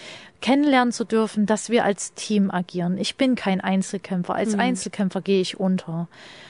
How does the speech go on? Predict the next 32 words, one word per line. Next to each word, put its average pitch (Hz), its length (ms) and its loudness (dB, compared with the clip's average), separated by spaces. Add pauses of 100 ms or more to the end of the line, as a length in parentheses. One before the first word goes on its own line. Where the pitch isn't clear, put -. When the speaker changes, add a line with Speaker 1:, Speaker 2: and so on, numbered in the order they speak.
(140)
Speaker 1:
Wir 220 100 2
dürfen 220 580 2
und 214 200 2
müssen 226 420 4
auch 170 400 -4
zusammenarbeiten, 185 1120 0
sonst 233 240 -2
bewirken 170 520 -2
wir 156 100 -6
nichts. - 420 -10 (280)
Speaker 2:
Das - 160 -4
heißt, 196 180 -4
diese 214 220 4
Reise - 0 -
war 233 60 6 (280)
Speaker 1:
Egoismus 196 100 0
Speaker 2:
für 214 80 0
Speaker 1:
hat 196 100 0
Speaker 2:
dich 202 180 -4
wirklich 196 400 -6
einfach 190 300 -6
auch, 190 280 -4
ja, 196 380 -2
n-, 190 500 -4
wirklich 196 320 -6
eine 196 120 2
symbolische 196 960 0
Reise. 185 420 -2
Für 185 160 -8
dich 185 180 -8
persönlich, 208 640 -2
für 196 460 -2